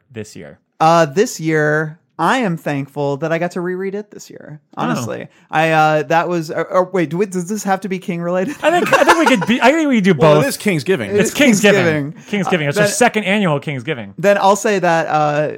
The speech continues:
Speaker 2: in terms of Kingian, uh, thanks, uh, I'm, I'm thankful that I reread it this year, which, you know, honestly, after I reread The Stand and kind of,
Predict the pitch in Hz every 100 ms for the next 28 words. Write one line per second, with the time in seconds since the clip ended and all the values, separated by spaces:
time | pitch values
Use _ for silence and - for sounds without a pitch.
0 | - 165 170 214 208 180 147 - 208 190
1 | 165 139 131 131 131 - 143 - 147 135
2 | 131 - - 143 139 165 175 175 185 233
3 | 233 220 220 202 202 196 190 165 190 180
4 | 147 135 135 143 - _ _ _ - 190
5 | 190 175 170 196 - 175 156 147 135 147
6 | 151 190 165 139 143 139 139 135 - 127
7 | 120 123 123 123 139 127 120 113